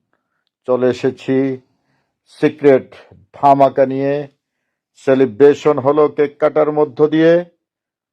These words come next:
আহ, সময়ের সেরা জুটি হতে যাচ্ছে আদর আজাদ এবং ঢালিউড কুইন অপু বিশ্বাস। জনতার ঢল,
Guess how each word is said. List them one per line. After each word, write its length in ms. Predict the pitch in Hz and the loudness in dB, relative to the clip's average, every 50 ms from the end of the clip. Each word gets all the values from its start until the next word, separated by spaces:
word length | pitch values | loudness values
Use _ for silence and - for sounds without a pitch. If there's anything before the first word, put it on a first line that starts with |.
| _ _ _ _ _ _ _ | _ _ _ _ _ _ _
আহ, 300 | - 113 117 120 117 120 | -4 -2 0 2 0 0
সময়ের 760 | 113 - - - - 127 131 135 139 143 143 147 143 143 139 131 123 | -2 -6 -14 -6 -2 0 0 2 2 2 2 2 2 0 0 -2 -6
সেরা 380 | - - - 143 139 135 135 131 | -12 -6 0 2 2 4 2 2
জুটি 440 | 117 107 - 135 131 131 143 147 | 0 -4 -8 -10 -8 -6 -6 -8
হতে 300 | 127 113 127 123 127 127 | -4 -4 -6 -4 -4 -4
যাচ্ছে 760 | 117 123 123 123 - _ - - 131 127 123 120 113 - _ _ _ _ _ _ _ _ _ _ _ _ _ _ _ _ | -2 -2 -2 -2 -4 _ -10 -6 -2 -2 0 -2 -2 -6 _ _ _ _ _ _ _ _ _ _ _ _ _ _ _ _
আদর 400 | _ 123 113 123 113 123 123 120 | _ -2 -2 2 4 4 4 4
আজাদ 680 | 120 120 120 113 127 131 139 143 147 147 147 131 123 _ _ _ _ _ _ _ _ _ _ _ _ _ _ _ _ - | 4 2 2 2 2 2 4 4 4 4 2 0 -4 _ _ _ _ _ _ _ _ _ _ _ _ _ _ _ _ -14
এবং 420 | 110 113 117 117 117 117 113 104 | -8 -4 -2 -2 -2 -2 -6 -8
ঢালিউড 580 | 85 95 85 120 127 127 123 123 120 117 117 - | -10 -10 -4 -2 0 0 2 0 0 -2 -6 -8
কুইন 200 | - 120 113 113 | -8 -6 -4 -4
অপু 260 | 113 110 - 120 117 | -4 -4 -4 -6 -8
বিশ্বাস। 680 | 110 120 113 - - - - 123 123 123 127 131 135 131 - - - _ _ _ _ _ _ _ _ _ _ _ _ _ _ 98 85 - | -8 -10 -12 -14 -20 -10 -2 2 2 4 4 2 0 -4 -8 -18 -20 _ _ _ _ _ _ _ _ _ _ _ _ _ _ -20 -8 -2
জনতার 680 | 127 120 123 131 127 123 127 131 127 123 120 113 107 | 0 0 0 0 -2 0 2 2 2 2 2 -2 -4
ঢল, 560 | 95 101 95 123 127 135 139 143 143 143 147 | -8 -8 -4 0 2 4 4 4 4 2 -2